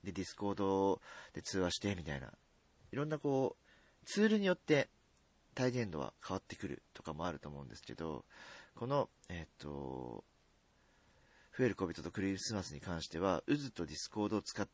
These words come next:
た、えー、今までにない体験を味わわせるっていう試みで、それがとても、えーっと、すごいなっていうのと、これは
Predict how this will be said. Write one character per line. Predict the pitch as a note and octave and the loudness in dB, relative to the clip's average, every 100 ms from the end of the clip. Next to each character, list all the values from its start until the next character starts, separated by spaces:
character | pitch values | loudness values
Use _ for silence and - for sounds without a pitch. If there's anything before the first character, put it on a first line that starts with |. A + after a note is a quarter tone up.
| - | 4
た、 | G2+ E2+ - - - - | 4 4 -2 -16 -20 -10
え | D2+ E2 D2 C2+ B1 G1+ - _ _ _ _ _ - | -4 -2 0 -2 -4 -6 -10 _ _ _ _ _ -6
ー、 | B2+ | 2
今 | C#3 | 6
ま | D#3 | 6
で | D3 | 6
に | F#2 | 2
な | A#2+ | 4
い | C#3+ | 4
体 | G2 E2+ | 2 -2
験 | D#2+ D#2+ | -2 -4
を | D2+ _ _ - | -6 _ _ -4
味 | G2 F#2 | -2 2
わ | F#2+ | 0
わ | |
せ | F#2+ | 2
る | B2 | 0
っ | |
て | - - | 0 -4
い | E2 D2+ | -4 -4
う | - - - - - | -6 -14 -20 -20 -10
試 | G2+ F#2 | -2 -2
み | F2 | -2
で、 | F2 G2 D#2+ - _ _ _ _ | 0 0 0 -6 _ _ _ _
そ | - A#2+ | -8 0
れ | |
が | C#3 | 0
と | C3+ | 0
て | C3 | 0
も、 | C3 B2+ - - - - - | 2 2 0 -8 -18 -18 -12
え | F#2+ F2+ E2+ D#2+ | -4 -2 -2 -4
ー | |
っ | D2+ - | -6 -8
と、 | D#2+ D2 B1+ A#1+ G1+ G1+ G1+ G1+ G1+ G1+ G1+ - - _ _ _ _ _ _ _ | -4 -4 -4 -4 -6 -6 -8 -10 -10 -10 -12 -16 -20 _ _ _ _ _ _ _
す | - - | -8 2
ご | C#3 E3+ | 8 8
い | |
な | G2 E2 | 8 -2
っ | _ | _
て | - | -6
い | D#2 | -6
う | |
の | D2 | -4
と、 | - B2+ G2 - _ _ _ _ _ | 6 8 8 4 _ _ _ _ _
こ | - F3 | 4 8
れ | |
は | F#3+ G#3 G2 | 12 12 12